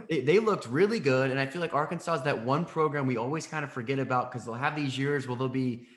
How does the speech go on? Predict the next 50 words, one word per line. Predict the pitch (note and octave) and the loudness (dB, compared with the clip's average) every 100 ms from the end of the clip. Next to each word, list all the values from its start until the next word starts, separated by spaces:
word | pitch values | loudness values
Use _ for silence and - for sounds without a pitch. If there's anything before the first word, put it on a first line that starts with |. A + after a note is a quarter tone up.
| - | -6
I | C#3 | -2
think | D3 F3 | -2 0
there | E3 | -2
was | C#3 | 0
one | E3 E3 | 0 0
year | D#3+ | 0
it | C3+ | 0
was, | B2 | 0
like, | A#2+ - | -2 0
Alabama, | C#3 D3 C3 C#3 C#3 | 2 2 0 -2 -2
L | B2 C3+ | 0 -2
S | C#3 - | -2 -4
U, | C#3 | -2
and | B2+ | -2
Arkansas | A2+ B2+ B2+ - C3+ | -2 -2 -4 -4 0
were | C3 B2 | 0 -2
the | G#2 | -4
top | B2 C3 - | -2 -2 -2
three | C3+ B2+ | -6 -6
teams, | - A#2+ B2+ D#3 - _ _ _ - | -6 -4 -4 -6 -10 _ _ _ -4
and | C3 | 2
Arkansas | C#3+ D3 D3 C#3+ | 2 2 -2 -2
finished | D3+ C#3 - | -2 -4 -2
third | C3+ C3 C#3 | 2 4 4
in | |
their | C3 C3 | 2 2
own | C3 | 0
division | A2+ A#2 B2 C#3 | 0 -2 -2 -4
as | C#3 B2 | -4 -4
a | |
result | A#2+ G#2+ A#2 C3 | -4 -4 -6 -6
of | C3+ | -6
that. | C#3 C#3+ D3+ - - _ _ | -4 -4 -6 -12 -20 _ _
So | D#3 | -4
they're | D#3 G#3 | 0 2
just | G#3+ | 0
kinda | G#3+ G#3+ | -2 -2
like | G#3 G3 | -2 0
that | E3+ D3 B2 | 0 0 0
weird | C#3 F3 F3 F3 | 0 0 -2 -2
forgotten | C#3+ C#3+ D#3+ D3 | -2 2 0 0
S | C#3+ D3 | -4 -4
E | C#3+ | -6
C | C3+ C#3+ | -6 -6
team | C#3+ C3+ B2 | -6 -4 -4
that | A2+ | -2
has | C3 D3 C#3 | 0 0 -2
some | C#3 | -6
history, | B2+ C3+ - C#3 C3+ B2+ | -4 -4 -6 -6 -2 -2
and | G#2 | -4